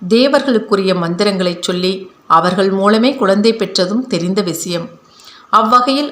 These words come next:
அர்ஜுனனுக்கு உதவ இந்திரன் முன்வந்தார். அவனது தவ சக்தியை சோதிப்பதற்காக ஊர்வசி, ரம்பை, மேனகையை அனுப்பி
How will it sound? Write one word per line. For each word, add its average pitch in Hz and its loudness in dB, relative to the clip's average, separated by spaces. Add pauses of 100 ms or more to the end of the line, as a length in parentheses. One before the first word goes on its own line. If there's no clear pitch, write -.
அர்ஜுனனுக்கு 214 0
உதவ 185 0 (160)
இந்திரன் 196 0
முன்வந்தார். 170 -4 (540)
அவனது 233 2
தவ 202 2
சக்தியை 196 -4
சோதிப்பதற்காக 190 -2 (320)
ஊர்வசி, 185 -2
ரம்பை, 190 -2
மேனகையை 208 0
அனுப்பி 185 -4